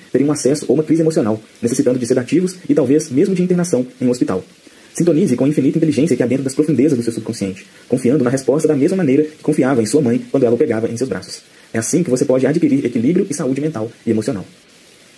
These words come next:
Subtítulo: É um erro casar. O sexo é coisa do diabo, e eu também. Há algum tempo, conversei com uma jovem de vinte e dois anos de idade. Haviam me ensinado que era pecado dançar, jogar cartas, nadar e sair com homens. Era ameaçada por sua mãe,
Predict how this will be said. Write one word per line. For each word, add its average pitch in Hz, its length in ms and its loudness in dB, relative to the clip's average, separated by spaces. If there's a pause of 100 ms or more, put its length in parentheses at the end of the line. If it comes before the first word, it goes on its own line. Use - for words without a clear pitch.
(1600)
Subtítulo: 107 440 0 (300)
É 160 80 0
um 147 80 0
erro 151 160 0
casar. 107 400 -2 (180)
O 131 60 -6
sexo 143 400 0
é 123 60 0
coisa 123 200 2
do 127 60 2
diabo, 147 280 -2 (120)
e 110 60 -2
eu 120 80 2
também. 113 180 0 (840)
Há 156 60 2
algum 175 100 2
tempo, 147 260 -2
conversei 143 280 0
com 156 80 0
uma 147 80 0
jovem 139 220 2
de 139 80 -2
vinte 160 100 0
e 170 40 -2
dois 156 120 2
anos 131 140 -2
de 143 40 0
idade. 98 260 -2 (240)
Haviam 131 200 0
me 170 80 2
ensinado 131 340 -2
que 107 120 -4
era 151 100 2
pecado 117 260 -2
dançar, 131 480 -2
jogar 104 260 0
cartas, 143 440 -4
nadar 120 340 -2 (140)
e 165 40 -2
sair 117 180 -2
com 156 100 2
homens. 92 300 -8 (400)
Era 131 120 2
ameaçada 160 360 0
por 147 100 -2
sua 151 120 0
mãe, 120 200 0